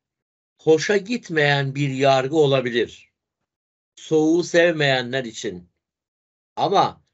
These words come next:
bu cümle olumsuz anlam özelliği taşımaz.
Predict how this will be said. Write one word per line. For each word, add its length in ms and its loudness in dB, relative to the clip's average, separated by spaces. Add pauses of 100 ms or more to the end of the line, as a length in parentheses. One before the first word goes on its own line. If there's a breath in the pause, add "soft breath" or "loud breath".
(420)
bu 180 -4
cümle 560 -4 (1160)
olumsuz 1040 -4
anlam 420 0
özelliği 520 -2
taşımaz. 680 -6